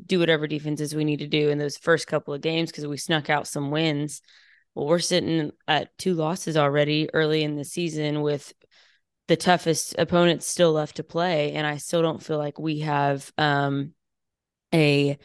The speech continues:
scheme that's gonna work to beat any of 'em. Um, so I'm concerned, and, and I haven't seen very many adjustments, um, made besides t-, the two points that you made about quarterback and Ollie. Um, so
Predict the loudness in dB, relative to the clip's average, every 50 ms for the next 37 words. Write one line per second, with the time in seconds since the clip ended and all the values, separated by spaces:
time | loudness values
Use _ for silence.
0 | -16 -20 -20 -20 _ _ _ _ _ _ _ _ _ _ -12 -10 -8 -6 -6 -2
1 | 2 4 4 4 4 4 2 0 -2 -2 -2 0 0 2 4 4 2 2 0 -4
2 | -6 -4 -4 -4 -4 -2 -2 0 0 0 0 -2 -2 -2 0 0 -2 -4 -4 -2
3 | -2 0 0 0 -2 -4 -4 -6 -4 0 2 2 2 2 2 0 0 -2 -2 -4
4 | -4 -4 -4 -4 -4 -2 -2 -2 -2 -2 -2 -4 -6 -4 -2 0 0 0 0 0
5 | 0 0 2 0 2 0 0 0 0 -4 -4 -2 0 0 0 0 -2 -4 -6 _
6 | _ _ _ _ _ _ _ _ 0 2 4 4 4 2 2 0 0 -2 -2 -2
7 | -2 -4 -4 -4 -4 -4 -2 -2 -2 -4 -8 -10 -12 -8 -4 0 0 2 2 0
8 | 0 -2 0 2 2 4 6 6 4 2 2 -2 -8 _ _ -2 -2 0 2 2
9 | 2 0 -2 -6 -18 _ _ -8 -6 -4 0 0 0 0 2 2 0 2 2 0
10 | -2 -2 -2 -4 -6 -6 -4 -4 -4 -4 -4 -4 -4 -4 -4 -4 -4 -2 0 0
11 | 0 0 0 -2 -4 -6 -6 -8 -6 -4 -2 -2 -2 -2 -4 -6 -8 -10 _ _
12 | _ -20 -20 -20 -20 -20 _ _ -4 0 0 2 2 2 0 0 -2 -4 -6 -8
13 | -10 -10 -4 0 2 4 4 4 4 2 0 -2 -4 -6